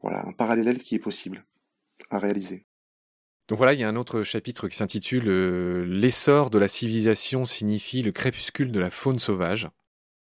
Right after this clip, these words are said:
Speaker 2: Donc là, tu donnes pas mal, euh,
Speaker 1: Oui, ça c'est très net. Bon, effectivement, euh, tu l'as dit dans le précédent épisode, je crois, mais aujourd'hui, euh, les mammifères terrestres sauvages ne représentent plus que quatre pour cent de l'ensemble des mammifères.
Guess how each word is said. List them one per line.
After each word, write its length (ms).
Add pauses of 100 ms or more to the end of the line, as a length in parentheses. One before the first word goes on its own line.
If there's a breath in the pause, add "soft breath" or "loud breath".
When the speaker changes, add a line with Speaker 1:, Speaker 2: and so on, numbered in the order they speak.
(200)
Speaker 2:
Donc 140
là, 80
tu 100
donnes 240
pas 140
mal, 240
euh, 180
Speaker 1:
Oui, 300
ça 100
c'est 140
très 160
net. 260
Bon, 140
effectivement, 680
euh, 140 (480 loud breath)
tu 140
l'as 100
dit 340
dans 280
le 240
précédent 500
épisode, 400
je 80
crois, 320
mais 240
aujourd'hui, 640
euh, 100 (380)
les 100
mammifères 520
terrestres 440
sauvages 400 (220)
ne 80
représentent 580
plus 220
que 80
quatre 280
pour 160
cent 140
de 180
l'ensemble 540
des 80
mammifères. 460